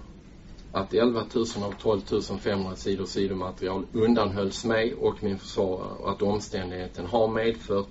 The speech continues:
en allvarlig kränkning av min konventionsenliga rätt till möjligheten att förbereda mitt försvar. Den faktiska skada som kränkningen av min insynsrätt har medfört och därmed också min möjlighet att förbereda mitt försvar,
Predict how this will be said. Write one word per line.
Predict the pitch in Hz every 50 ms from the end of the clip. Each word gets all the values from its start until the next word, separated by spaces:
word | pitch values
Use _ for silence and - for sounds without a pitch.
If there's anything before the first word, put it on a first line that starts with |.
| - -
en | 110 101
allvarlig | 101 107 113 113 117 107 95 92 87
kränkning | - 110 104 104 98 - - 101 92 87 -
av | - 101 101 95 90 92
min | 95 95 95 90
konventionsenliga | - 101 98 95 95 - - 104 98 90 - - 98 92 92 92 92 95
rätt | 92 98 95 90 - - - - -
till | - 104 95 92 92 - - - - - - -
möjligheten | 92 101 110 113 120 123 120 104 87 90 87 80 - - - - - - - - - - - - -
att | 80 -
förbereda | - - 92 95 90 85 87 82 73 - - -
mitt | - -
försvar. | - - - - - - - - - - - - - - - - - - - - - - - - - - - - - - - - - - - - - - - - - - - - - - - - - - - - - - - - - - - - - - - - - - - - - - - - - -
Den | - 127 131 117
faktiska | - - 160 151 147 - - - 80 - - - 98
skada | - - - 120 113 123 135 131 - 80 - - - - - - - - - - - - - - -
som | - - 139 117 98 92
kränkningen | 92 - - 104 107 113 117 - - 90 90 92
av | 92 92
min | 92 95 95 98
insynsrätt | 101 101 - 85 76 - - 85 85 87 -
har | 92 87
medfört | 87 87 92 - - - - - - - -
och | - 98
därmed | 120 120 113 113 117
också | 117 - - -
min | 98 95 95 95
möjlighet | 101 101 110 110 104 90 - -
att | 90 -
förbereda | - 104 104 110 107 101 95 80 - -
mitt | 92 90 87 -
försvar, | - - - - - 52 50